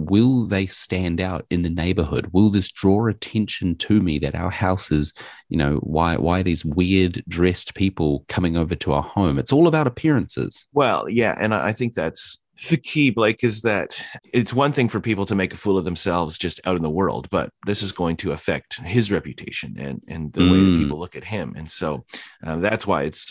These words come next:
Speaker 2: so much more significant.
Speaker 1: That is true. That is very true. And, uh, I like how, you know, it's, it's a little character note here that, you know, he sort of judges other men by what cars they drive and,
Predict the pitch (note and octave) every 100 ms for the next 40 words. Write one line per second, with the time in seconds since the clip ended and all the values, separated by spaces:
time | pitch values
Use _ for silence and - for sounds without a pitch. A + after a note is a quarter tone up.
0 | - - F#2+ F2 F#2 F#2+ F#2+ D2+ D#2 -
1 | - - - G2 G#2 A#2 A2+ A2 D2+ D#2
2 | E2 - G2 - E2+ - F#2 F#2 F#2+ F2+
3 | - - - F2+ F#2+ G2+ A2 A2 G2+ F2+
4 | - - - F2 D#2 - - - F2+ -
5 | E2 F2+ F2+ - - F#2+ G2+ F2 E2 D2
6 | - D#2+ D#2 - - - - F2 F2+ E2
7 | G#2+ F2+ - D2+ F2 F#2+ F#2+ - - F2
8 | E2+ D#2+ F#2 D2+ C#2+ C#2 D2 C#2+ - -
9 | F2 - - E2 D#2+ D#2+ - D2 C#2+ D#2+
10 | D2 D#2 D#2 D2